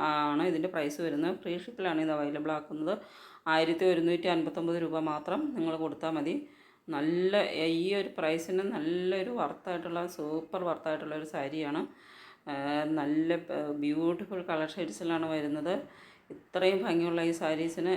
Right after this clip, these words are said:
ഇത്രയും വിലയ്ക്കാണ് നിങ്ങൾക്ക് ലഭിക്കുന്നത്. ആയിരത്തി ഒരുന്നൂറ്റി അൻപത്തൊമ്പത് രൂപ മാത്രമേ ഇതിൻ്റെ പ്രൈസ് വരുന്നുള്ളൂ. നല്ല സൂപ്പർ, ഏഹ്,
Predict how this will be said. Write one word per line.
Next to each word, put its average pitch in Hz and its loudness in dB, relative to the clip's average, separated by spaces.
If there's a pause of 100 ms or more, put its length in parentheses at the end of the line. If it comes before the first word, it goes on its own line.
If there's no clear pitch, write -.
ഇത്രയും 170 -2
വിലയ്ക്കാണ് 170 0
നിങ്ങൾക്ക് 160 -2
ലഭിക്കുന്നത്. 156 -2
ആയിരത്തി 156 -2
ഒരുന്നൂറ്റി 165 -4
അൻപത്തൊമ്പത് 156 -4
രൂപ 151 -4
മാത്രമേ 147 -4 (380)
ഇതിൻ്റെ 165 -2
പ്രൈസ് 160 -2
വരുന്നുള്ളൂ. 165 -2
നല്ല 160 2
സൂപ്പർ, 165 -6
ഏഹ്, 151 -2